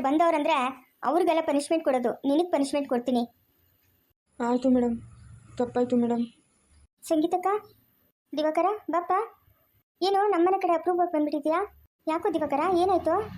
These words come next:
Speaker 1: ಅಕ್ಕ, ಈ ಎರಡು ದಿವಸದಿಂದ ನಮ್ಮ ಅಪ್ಪನ್ ಕಾಣಿಸ್ತಾ ಇಲ್ಲಕ್ಕ. ಹೋಗ್ರಿ ರವಿ ಅವರೇ, ಇನ್ಮೇಲೆ ಡ್ಯೂಟಿ ಕರೆಕ್ಟಾಗಿ ಮಾಡ್ಬೇಕು.
Speaker 2: ಸರಿ ಮೇಡಮ್, ಆಯ್ತು ಮೇಡಮ್.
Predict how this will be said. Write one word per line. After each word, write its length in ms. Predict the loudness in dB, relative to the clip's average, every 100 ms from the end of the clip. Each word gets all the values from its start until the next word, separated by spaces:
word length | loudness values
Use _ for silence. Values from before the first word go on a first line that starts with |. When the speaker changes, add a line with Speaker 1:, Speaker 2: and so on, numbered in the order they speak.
| -16 -16 -18 -14 -8
Speaker 1:
ಅಕ್ಕ, 100 | -4 -2 -4 _ _ -4
ಈ 100 | 0 2
ಎರಡು 160 | 0 -2
ದಿವಸದಿಂದ 280 | 0 0 0
ನಮ್ಮ 120 | -2 -2
ಅಪ್ಪನ್ 220 | -4 -2
ಕಾಣಿಸ್ತಾ 340 | -2 -4 -2 -4
ಇಲ್ಲಕ್ಕ. 240 | -4 -4 -6 -8 _ _ _ _ _ _ -4
ಹೋಗ್ರಿ 240 | 0 0 -2 -4 0
ರವಿ 120 | 2
ಅವರೇ, 160 | 2 0 -8 _ -10 -2
ಇನ್ಮೇಲೆ 240 | 0 2 2
ಡ್ಯೂಟಿ 160 | 0 0
ಕರೆಕ್ಟಾಗಿ 320 | -2 -2 0 2
ಮಾಡ್ಬೇಕು. 320 | 0 0 0 -2 -8 _ _ _ _ _ _ _ _
Speaker 2:
ಸರಿ 340 | -4 0 2 2
ಮೇಡಮ್, 180 | 2 2
ಆಯ್ತು 180 | 0 0 0
ಮೇಡಮ್. 180 | -2